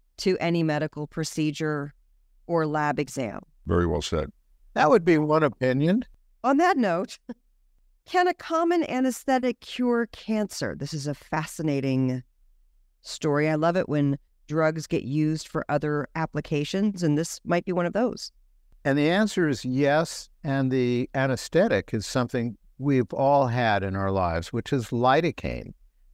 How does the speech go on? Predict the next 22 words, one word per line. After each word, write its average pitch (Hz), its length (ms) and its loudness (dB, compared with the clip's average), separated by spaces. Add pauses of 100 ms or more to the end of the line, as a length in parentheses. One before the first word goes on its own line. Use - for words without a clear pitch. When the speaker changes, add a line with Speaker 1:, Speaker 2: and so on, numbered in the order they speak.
(120)
Speaker 3:
And 117 340 0 (460)
lidocaine 120 800 2
is 98 180 -2
a 98 180 0 (440)
anesthetic 110 680 0
that 98 160 0 (160)
blocks 113 540 4
the 101 220 2
nerve 113 360 2
signals, 90 680 0 (520)
uh, 98 160 2
which 104 240 0
is 95 160 -2
why 113 180 4
we 101 200 2
get 107 220 2
it 101 120 -2
locally 104 760 0
when 101 220 0
we're 95 140 0
having 98 400 0
stitches 107 800 0